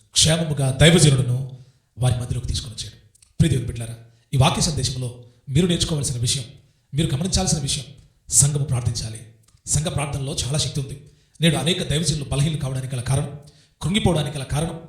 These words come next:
తొట్టిల్లిపోవడానికి గల కారణం సంఘము ప్రార్థించకపోవడమే. అక్కడ కూడిన సంఘం కేవలం దైవజనుడిని, ఏదో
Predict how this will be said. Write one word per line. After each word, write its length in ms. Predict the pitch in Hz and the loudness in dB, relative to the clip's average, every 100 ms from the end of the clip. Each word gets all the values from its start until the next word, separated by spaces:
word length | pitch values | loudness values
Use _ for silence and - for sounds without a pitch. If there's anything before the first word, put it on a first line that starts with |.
| - _ - | -20 _ 0
తొట్టిల్లిపోవడానికి 600 | 185 262 202 160 147 143 | 2 2 2 0 -4 -6
గల 40 | |
కారణం 340 | 135 151 185 - - _ - | -2 -2 -2 -8 -16 _ -4
సంఘము 460 | - 143 175 143 | 0 0 -2 -4
ప్రార్థించకపోవడమే. 960 | - 131 151 175 - 170 170 170 110 - - _ _ _ 151 | -2 -2 -2 -4 -4 -4 -2 -4 -6 -12 -20 _ _ _ -8
అక్కడ 140 | 180 | -2
కూడిన 300 | - 240 208 | 0 0 2
సంఘం 320 | - 170 175 - - - _ - | 2 2 -2 -4 -12 -20 _ 4
కేవలం 340 | 165 220 226 151 | 6 6 4 2
దైవజనుడిని, 500 | 180 185 185 - - - - _ _ _ | 6 6 6 -2 -10 -18 -20 _ _ _
ఏదో 480 | 165 220 180 107 - | 2 2 2 -2 -12